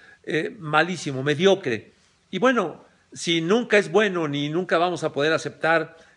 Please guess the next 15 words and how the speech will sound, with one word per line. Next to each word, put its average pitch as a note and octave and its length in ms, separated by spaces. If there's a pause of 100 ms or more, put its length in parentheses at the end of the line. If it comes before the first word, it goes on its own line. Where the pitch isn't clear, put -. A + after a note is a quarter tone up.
que C#3 100
los C3 180
árbitros D#3 640 (380)
se - 180
escuden E3 480
en C3 120
que - 80
son E3+ 180
humanos D#3+ 420
y D3+ 40
que B2+ 200
en B2 120
todos D#3 200
lados D3+ 280
hay, D3+ 220